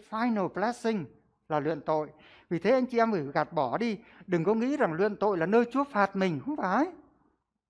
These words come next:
Là nơi cần thiết để được thanh tẩy. Nhưng mà cần thiết như thế nào và những gì xảy ra, không có ai cầu trả lời. Không biết.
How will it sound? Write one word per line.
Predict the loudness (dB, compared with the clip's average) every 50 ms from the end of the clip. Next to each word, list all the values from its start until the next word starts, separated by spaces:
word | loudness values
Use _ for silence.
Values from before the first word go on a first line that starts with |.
| _ _ 0
Là | 2 4
nơi | 6 6 6 4 4 0 2 4
cần | 4 4 4 2 -4 -2
thiết | 0 0 0 0 -2 -2
để | 0 0 2
được | 2 0 -2 -2 -4
thanh | -4 -2 -2 0
tẩy. | 0 0 0 0 -6 -10 -12 -20 -20 -20 -20 -20 _ -20 _ _ _ _ -20 -20 -20 -20 _ _ _ -16 -6
Nhưng | -4 0 0
mà | 0
cần | 2 2 2 2 2 -2
thiết | 0 0 -2 -2 -2 -6 -4
như | -2 -2 -2
thế | 0 0 0
nào | 2 2 4 4 4 2
và | 0 -2
những | -2 -2 -4 -4
gì | -4 -6
xảy | -4 -4 -4 -2 2
ra, | 4 4 4 4 2
không | -2 -2 -2 0 0
có | 2 0 2
ai | 2 2 2
cầu | 0 -2 -4 -2
trả | 0 0 0 0
lời. | 0 -2 -4 -4 -6 -12 -20 -20 -20 -20 -20 -20 -20 _ _
Không | -8 -8 -6 -4
biết. | -4 -6 -6